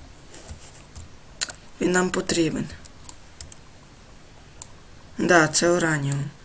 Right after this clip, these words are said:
Його... Стоп, це ураніум.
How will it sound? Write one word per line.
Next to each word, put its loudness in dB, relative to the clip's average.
Його... 0
Стоп, 4
це 12
ураніум. 0